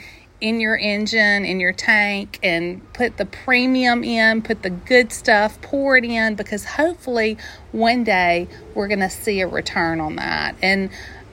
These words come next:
some of us are seeing a return sooner than others. <laughs> And I mean, I, it just, every day there, I, something will come up with one of my kids, and I think, "Oh, I'm so proud of you. It clicked."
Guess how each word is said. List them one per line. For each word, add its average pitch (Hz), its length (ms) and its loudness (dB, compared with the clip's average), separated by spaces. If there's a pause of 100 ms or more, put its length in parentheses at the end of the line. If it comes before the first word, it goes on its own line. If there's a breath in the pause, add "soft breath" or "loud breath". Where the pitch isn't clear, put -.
(220)
some 302 280 4
of 311 160 4
us 294 160 4
are 233 80 2
seeing 240 320 -2
a 220 60 -2
return 208 760 0
sooner 202 440 -2
than 185 160 -2
others. 202 380 8
<laughs> - 60 -12 (1160 loud breath)
And 294 140 4
I 277 120 -2
mean, 320 180 -2
I, 285 460 -2
it 254 180 -8
just, 302 260 -4
every 269 400 0
day 233 380 2
there, 240 320 0 (120)
I, 220 280 2
something 247 460 -4
will 196 100 -8
come 196 180 -10
up 180 120 -8
with 208 120 -10
one 196 140 -8
of 196 80 -8
my 180 100 -8
kids, 269 400 -10
and 226 100 -6
I 208 100 -4
think, 214 280 -10 (160)
"Oh, 277 320 0
I'm 214 200 -2
so 254 840 0
proud 247 400 4
of 214 160 0
you. 180 360 -2 (400 loud breath)
It 226 220 4
clicked." - 1080 2